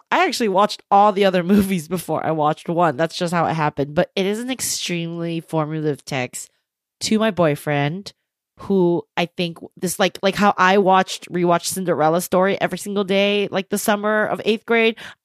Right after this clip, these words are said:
I think he watched Fast and Furious every single day, like, in the eighth grade.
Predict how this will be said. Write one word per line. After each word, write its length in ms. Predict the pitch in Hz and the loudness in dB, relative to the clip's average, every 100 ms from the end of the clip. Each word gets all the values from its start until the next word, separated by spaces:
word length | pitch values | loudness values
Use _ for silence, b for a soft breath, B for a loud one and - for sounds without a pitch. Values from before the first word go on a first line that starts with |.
| - | 0
I 120 | 262 | 0
think 220 | 262 277 | 0 -4
he 140 | - 240 | 0 4
watched 300 | 214 214 - | 4 2 2
Fast 260 | 190 196 | 0 0
and 120 | 185 | -6
Furious 420 | - 160 175 220 - | -10 -6 -4 -4 -6
every 180 | 202 226 | -6 -6
single 300 | - 233 233 | -8 -2 0
day, 400 | 226 226 233 247 - _ _ - | 0 0 -2 -4 -10 _ _ -4
like, 220 | 214 220 - | -2 -2 -6
in 160 | 262 | -4
the 80 | 262 | -2
eighth 200 | 254 254 | -2 -4
grade. 400 | - 254 240 254 | 0 0 2 -2